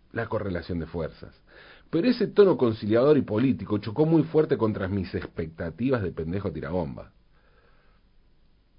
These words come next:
Porque, no les conté, pero entre las cosas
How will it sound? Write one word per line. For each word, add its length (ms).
Porque, 540
no 180
les 100
conté, 460
pero 280
entre 760
las 280
cosas 600